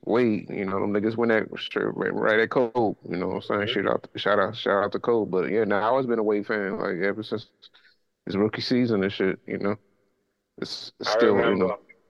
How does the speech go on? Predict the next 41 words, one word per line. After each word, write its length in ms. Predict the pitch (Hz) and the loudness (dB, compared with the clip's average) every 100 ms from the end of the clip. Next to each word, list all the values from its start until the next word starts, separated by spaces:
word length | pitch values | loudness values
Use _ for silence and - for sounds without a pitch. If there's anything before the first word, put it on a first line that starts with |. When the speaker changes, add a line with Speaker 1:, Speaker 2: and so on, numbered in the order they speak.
| _ _ _ _ _ _ _ _ _ _ | _ _ _ _ _ _ _ _ _ _
Speaker 2:
I 120 | 101 107 | -2 0
remember 420 | 117 117 110 107 | 0 0 0 0
the, 520 | 101 101 95 87 - | 0 0 0 -4 -2
I 80 | 101 | -2
remember 420 | 104 104 110 104 | -2 -2 -4 -2
it 80 | 104 | -2
was 180 | 98 95 | 0 0
on 240 | 95 95 90 | -2 -2 -2
Kobe's, 440 | 104 104 104 98 | -2 -2 -4 -4
uh, 340 | 98 95 90 87 - | -2 0 -2 -6 -6
final 440 | 101 98 98 101 98 - | -2 -2 -2 -4 -4 -4
tour 260 | 104 107 107 | 0 0 0
kind 220 | 110 110 | -2 -2
of 60 | - | -2
thing, 180 | 113 113 | -4 -2
like, 280 | 104 92 90 | -2 -4 -6
it 300 | 90 95 95 92 | -12 -8 -8 -6
was 260 | 95 92 92 | -6 -6 -8
his 120 | 90 | -6
last 240 | 98 95 92 | -4 -4 -4
year, 220 | 104 107 107 _ - _ _ _ - | -4 -4 -6 _ -20 _ _ _ -10
and 100 | 90 | -6
he 80 | 98 | -6
was 120 | 101 95 | -4 -2
at 120 | 92 95 | -2 -4
the 80 | |
podium 540 | 92 98 107 104 101 101 95 | -6 -4 -4 -4 -8 -8 -12
or 120 | 92 | -8
whatever, 460 | 90 92 95 98 95 _ _ _ _ _ - | -4 -2 -2 -4 -8 _ _ _ _ _ -6
and 240 | 92 87 | -4 -2
Wade 260 | 95 107 104 - | -2 -2 -4 -4
came 220 | 104 92 | -4 -4
through. 300 | 110 113 107 | -2 0 -2
He 100 | 104 | 0
had, 140 | 107 101 95 - | 0 0 -2 -6
Wade 240 | 101 101 | -6 -2
had 80 | 101 | -2
one 200 | 98 101 | -2 -4
of 80 | 98 | -6
them 100 | 95 | -10
hats 300 | 90 101 101 | -4 -4 -4